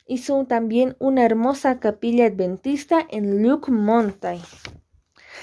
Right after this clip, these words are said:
Capítulo diecisiete. Sordera e implante coclear.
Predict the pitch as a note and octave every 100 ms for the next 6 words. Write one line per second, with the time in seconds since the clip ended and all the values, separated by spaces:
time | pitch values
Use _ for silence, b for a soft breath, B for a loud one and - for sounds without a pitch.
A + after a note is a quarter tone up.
0 | B B C4+ C4 F#4+ G4 G#4 E4 A3+ G#3+
1 | G#3 - G3 - F#3+ F3+ _ _ _ -
2 | - A3+ G3+ A#3 D4 E4 - G3+ G3 F#3+
3 | F#3 G#3 G#3+ A3+ C4 D4+ E4 D#4+ - G#3
4 | - G#3 G3+ G3